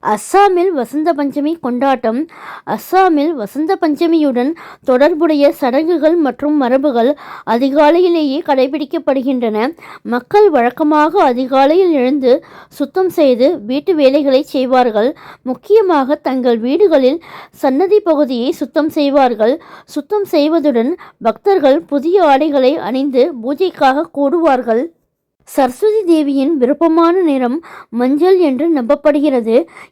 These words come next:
எனவே வசந்த பஞ்சமி அன்று அவரது பக்தர்கள் மஞ்சள் நிற உடைகளையே அணிவார்கள்.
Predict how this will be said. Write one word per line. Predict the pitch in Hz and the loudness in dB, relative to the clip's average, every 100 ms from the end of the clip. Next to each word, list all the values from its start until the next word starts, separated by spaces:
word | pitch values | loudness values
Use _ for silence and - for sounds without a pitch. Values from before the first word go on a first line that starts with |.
| 262 | -2
எனவே | 320 277 302 285 | 0 2 0 -2
வசந்த | 220 302 339 403 | -4 -4 -4 -2
பஞ்சமி | 330 294 330 359 311 | -2 -2 0 0 0
அன்று | 233 240 254 330 - - - 262 | -2 -2 -2 -2 -14 -20 -4 0
அவரது | 311 302 254 240 | 2 2 0 0
பக்தர்கள் | - 392 359 262 285 294 | -2 -2 -2 -2 -2 -4
மஞ்சள் | 208 240 339 349 | -6 -4 0 0
நிற | 339 370 359 | 2 2 2
உடைகளையே | 269 294 302 277 269 - 226 | 2 2 0 0 -2 -4 -4
அணிவார்கள். | 269 302 277 240 240 | 0 2 0 0 -2